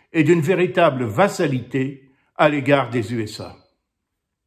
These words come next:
Les mêmes considérations valent pour monsieur Edgar Snowden, qui nous a révélé les activités des services des États-Unis d'Amérique,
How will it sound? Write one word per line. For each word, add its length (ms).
Les 140
mêmes 260
considérations 1080
valent 480
pour 160
monsieur 320
Edgar 340
Snowden, 600
qui 100
nous 220
a 80
révélé 520
les 200
activités 600
des 140
services 840
des 220
États-Unis 520
d'Amérique, 600